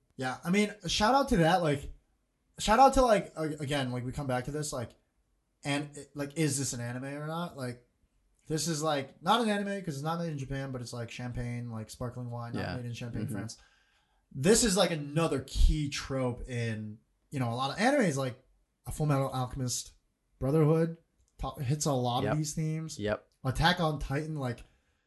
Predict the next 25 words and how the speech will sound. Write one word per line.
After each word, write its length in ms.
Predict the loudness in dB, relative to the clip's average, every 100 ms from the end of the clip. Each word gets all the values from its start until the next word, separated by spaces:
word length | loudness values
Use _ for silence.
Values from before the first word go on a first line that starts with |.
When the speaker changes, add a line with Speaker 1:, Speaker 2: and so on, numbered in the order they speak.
| _ _
Speaker 1:
there's 240 | 0 2 2
a 40 |
lot 760 | 0 -4 -4 4 10 12 12 12
of 100 | 8
fucking 340 | 0 -2 -2
reminiscent 540 | -2 -2 -4 -4 -6 -4
themes 240 | -2 -2
here. 380 | -4 -4 -6 -8
Speaker 2:
This 500 | -10 4 8 8 6
is 100 | 2
what 120 | 4 6
I 60 |
wanna 200 | 4 2
talk 220 | -4 -8 -8
about. 280 | -10 -10 -4
Okay. 280 | -2 -2 -4 -6
Speaker 1:
Yeah, 220 | -2 0
hit 120 | 0 4
it. 100 | 6
Speaker 2:
This 180 | 6
came 200 | 6 4
before 480 | 6 6 6 10 10
Attack 260 | 8 4 2
on 100 | -6
Titan, 360 | -10 -10 -14